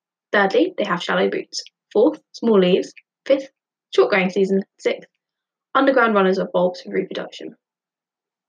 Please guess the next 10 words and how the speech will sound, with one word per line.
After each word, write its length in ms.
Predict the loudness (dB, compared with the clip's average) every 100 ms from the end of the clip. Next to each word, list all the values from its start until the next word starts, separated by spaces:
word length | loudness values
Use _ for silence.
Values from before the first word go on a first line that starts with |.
| _ _ _ _ _ _ _ _ _ -20 -20 _ _
Which 160 | 0 0
of 60 |
the 120 | -4 0
following 320 | 0 0 0
regions 340 | 0 0 -6
has 160 | -8 -4
the 80 | 0
lowest 400 | 4 4 2 -2
overall 380 | -4 0 -2 0
biodiversity? 800 | -2 -2 -2 -4 -8 -14 -20